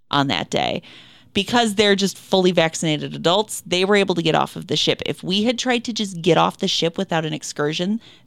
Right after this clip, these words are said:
they would not have let us because we have a four-year-old who's not vaccinated. But that's gonna vary based on the port.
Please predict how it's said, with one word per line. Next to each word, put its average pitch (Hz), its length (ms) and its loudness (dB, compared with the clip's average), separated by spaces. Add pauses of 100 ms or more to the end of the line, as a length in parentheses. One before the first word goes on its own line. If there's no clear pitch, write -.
they 170 120 4
would 160 320 4
not 151 200 2
have 165 200 -10
let 147 220 -2
us - 320 -4
because - 360 -8
we 143 120 -4
have 151 140 -6
a 143 60 -6
four-year-old 120 640 -6 (100)
who's 165 160 -6
not - 160 -6
vaccinated. - 600 -6 (400)
But 254 120 4
that's 262 280 4
gonna 311 200 2
vary 226 540 4
based 180 560 0
on 165 140 0
the 151 80 -4
port. - 560 -6